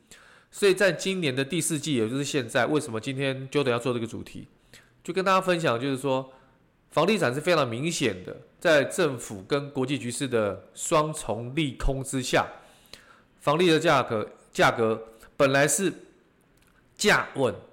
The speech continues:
啊，价稳量缩，哦，量缩，现在是量缩，价格已经开始在松动了，已经开始松动哈，而且，啊，可能预计会往下走。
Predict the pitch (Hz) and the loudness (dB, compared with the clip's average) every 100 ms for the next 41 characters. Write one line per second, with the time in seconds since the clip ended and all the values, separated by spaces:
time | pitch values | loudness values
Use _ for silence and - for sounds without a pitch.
0 | _ _ _ 117 104 - 107 - 175 123 | _ _ _ -6 -6 -8 -18 0 2 2
1 | 110 92 104 143 113 - 123 113 - - | 0 -8 0 0 0 -2 -2 -4 -8 -20
2 | _ _ 110 110 120 101 107 101 - - | _ _ -6 -4 -4 -4 -10 -10 -16 -18
3 | - 202 185 180 208 180 147 170 160 160 | -2 0 2 2 2 2 2 4 2 0
4 | - - _ _ _ - 180 - 113 113 | -12 -20 _ _ _ 0 2 2 2 0
5 | 113 - 113 120 135 139 117 113 - 104 | -2 -8 -8 -6 -4 -2 -2 -2 -4 -6
6 | 101 110 95 107 _ _ _ _ _ - | -4 -6 -6 -14 _ _ _ _ _ -10
7 | 113 131 135 110 - 107 110 104 92 - | -6 -2 0 -2 -4 -8 -6 -6 -6 -4
8 | 143 139 123 - - - - _ - 104 | -4 2 0 0 -10 -20 -20 _ -4 -4
9 | 98 127 120 127 160 139 151 123 123 95 | -2 -2 -2 -2 -4 -4 0 2 2 0
10 | 92 127 95 - - | -2 -2 -2 -6 -10